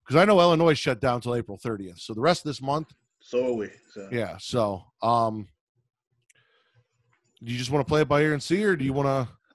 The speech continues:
Speaker 2: Um, what was that October one? Oh, that was, that's a longer one. Let's, let's look at some ninety-six stuff for next week. We'll see
Speaker 1: Okay.
Speaker 2: what we can figure out.
Speaker 1: Okay.
Speaker 2: Yeah, yeah. Let's,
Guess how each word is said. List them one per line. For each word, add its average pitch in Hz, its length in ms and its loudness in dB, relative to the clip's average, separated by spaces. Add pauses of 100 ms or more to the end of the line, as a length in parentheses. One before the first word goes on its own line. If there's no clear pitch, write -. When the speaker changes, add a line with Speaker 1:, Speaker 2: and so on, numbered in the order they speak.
Speaker 2:
Um, 269 640 2
what 185 160 4
was 240 120 0
that 233 120 4
October 226 380 0
one? 226 240 -2
Oh, 147 140 2
that 135 120 2
was, 127 180 -12
that's 135 180 -6
a - 20 -10
longer 113 300 -8
one. 104 100 -10
Let's, 190 180 -6
let's 233 140 0
look 240 160 0
at 214 60 -2
some 185 160 -8
ninety-six 156 520 -4
stuff 135 240 -4
for 143 80 -10
next 139 220 -8
week. 139 320 -10 (400)
We'll 127 80 -10
see 135 140 -10
Speaker 1:
Okay. 180 60 2
Speaker 2:
what 120 80 -2
we 120 40 -16
can 117 100 -14
figure 107 300 -8
out. 98 200 -10 (600)
Speaker 1:
Okay. 175 220 -6 (120)
Speaker 2:
Yeah, 87 80 -14 (380)
yeah. 80 100 -16 (380)
Let's, - 440 -6